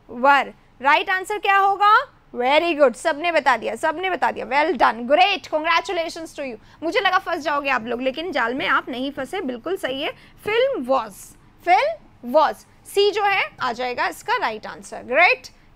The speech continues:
चलिए ट्वेंटी फ़ोर is done, ट्वेंटी फ़ाइव पे चलते हैं। ट्वेंटी फ़ाइव भी मेंस का ही है, थर्टीन सितंबर का है। और आप यहाँ देखें, पांच क्वेश्चन back to back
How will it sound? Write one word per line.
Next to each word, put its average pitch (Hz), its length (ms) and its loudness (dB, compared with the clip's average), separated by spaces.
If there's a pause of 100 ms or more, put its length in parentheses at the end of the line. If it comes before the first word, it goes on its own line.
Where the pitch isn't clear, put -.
(140)
चलिए 262 280 -2
ट्वेंटी 302 260 -4
फ़ोर 415 340 -2
is 349 60 -8
done, 392 240 -2
ट्वेंटी 294 200 -4
फ़ाइव 311 360 0
पे 392 80 -2
चलते 349 280 -2
हैं। 359 100 -6
ट्वेंटी 311 200 -8
फ़ाइव 311 240 -4
भी 330 140 -10
मेंस 330 340 -8
का 320 120 0
ही 339 220 0
है, 370 220 2
थर्टीन 339 600 -4
सितंबर 349 500 -2
का 359 100 -2
है। 359 140 0
और 359 140 -2
आप 320 240 0
यहाँ 349 220 -4
देखें, 339 240 -6
पांच 359 480 -2
क्वेश्चन 427 420 -6
back 285 280 -2 (160)
to 440 100 0
back 392 280 2